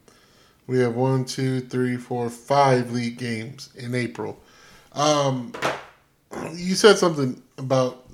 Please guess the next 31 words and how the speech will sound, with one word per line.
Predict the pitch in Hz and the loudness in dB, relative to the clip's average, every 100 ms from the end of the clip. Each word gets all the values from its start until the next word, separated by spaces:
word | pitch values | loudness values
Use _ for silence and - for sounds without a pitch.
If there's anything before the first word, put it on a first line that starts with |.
| 139 | -6
the | 135 | -2
way | 147 139 | -2 -2
clubs | - 135 123 | 0 -2 -2
deal | - 131 | -4 -2
with | 120 117 | -2 -8
things. | 110 110 110 - _ _ _ _ _ _ | -10 -12 -14 -18 _ _ _ _ _ _
Um, | - 131 127 123 123 | -6 -4 -4 -6 -6
I'm | 143 147 | 0 4
not, | 156 160 | 4 4
I'm, | 147 - | -4 -6
I'm | 156 | -4
not | 151 147 | -2 -2
comparing | - 127 123 120 | -4 -6 -4 -4
the | 117 | -6
two | - 127 | -6 -6
because | 117 110 117 107 - _ _ _ _ _ _ _ - 151 135 117 | -6 -8 -10 -12 -20 _ _ _ _ _ _ _ -20 -16 -16 -8
they're, | 127 127 117 104 _ _ _ _ _ | -6 -4 -6 -10 _ _ _ _ _
they're | 113 110 | -14 -12
not | 107 117 117 - - | -8 -8 -8 -18 -18
comparable. | 117 117 113 107 107 _ _ _ _ _ _ _ _ | -14 -8 -8 -8 -16 _ _ _ _ _ _ _ _
Um, | 143 143 139 131 135 | -2 0 0 -2 -2
Marcus | 139 165 185 | -2 0 0
Rashford | 151 143 139 147 127 | 0 2 0 -6 -4
got | 127 | -2
into | 127 127 | -4 -8
some, | 117 113 113 - _ _ | -12 -14 -14 -18 _ _
an | 123 131 | -12 -10
incident | 135 139 120 92 - _ _ _ | -8 -8 -10 -12 -18 _ _ _
this | 151 143 - | -14 -14 -12
weekend, | 127 - 117 113 | -14 -12 -10 -8
right? | 120 120 | -8 -10